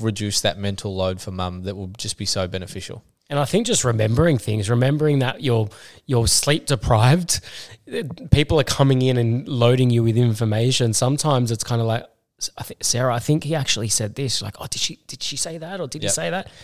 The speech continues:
Speaker 2: You know, sometimes you just, at that point, you, you both got half a brain. You need to combine them at some point to kinda get the information across.
Speaker 1: Yep.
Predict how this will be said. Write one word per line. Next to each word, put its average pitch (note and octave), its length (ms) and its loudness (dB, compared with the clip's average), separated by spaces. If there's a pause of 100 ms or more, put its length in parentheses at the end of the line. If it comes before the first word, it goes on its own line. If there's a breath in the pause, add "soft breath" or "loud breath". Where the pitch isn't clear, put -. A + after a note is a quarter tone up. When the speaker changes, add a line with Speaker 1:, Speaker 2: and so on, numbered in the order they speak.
(180 loud breath)
Speaker 2:
You D3 100 -2
know, A#2 260 0
sometimes E3 460 0
you C#3+ 60 0
just, B2+ 220 2
at - 160 -6
that - 180 2
point, C#3+ 200 2
you, C3+ 180 2 (240 loud breath)
you C#3 100 6
both C#3 280 6
got B2+ 200 4
half B2+ 280 2
a B2 60 2
brain. A#2 460 4
You A#2+ 80 2
need C3 120 4
to C#3 80 2
combine A#2 420 2
them A2+ 120 2
at - 160 -4
some A2 220 -2
point A2+ 360 -4
to A2+ 120 -6
kinda A2+ 260 -4
get A2 200 -6
the F2 100 -8
information A2+ 580 -4
across. - 500 -6
Speaker 1:
Yep. G#2+ 200 -8